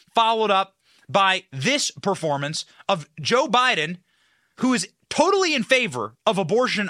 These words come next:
up to the point of birth and then after birth. Remember, Democrats were very clear that they're in favor of abortion after birth, post-birth abortion. Democrats are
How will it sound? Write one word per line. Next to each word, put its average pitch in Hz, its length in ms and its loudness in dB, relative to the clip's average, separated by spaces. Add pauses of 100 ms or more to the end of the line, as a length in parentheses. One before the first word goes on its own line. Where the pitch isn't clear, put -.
up - 220 -4
to 294 100 -6
the 277 100 -4
point 254 260 -2
of 190 100 -8
birth 247 280 2 (380)
and 240 140 0
then 277 180 -2 (100)
after 262 360 0
birth. 151 400 -4 (580)
Remember, 202 560 2
Democrats 254 680 0 (960)
were 220 120 0
very 294 280 4
clear 262 340 -2
that 175 120 -2
they're 226 160 2
in 202 180 -4
favor 254 420 0
of 202 80 -2
abortion 208 480 0 (120)
after 254 320 0
birth, 208 300 -2 (260)
post-birth 254 760 0
abortion. 196 540 -2 (500)
Democrats 233 500 -2
are 151 140 -2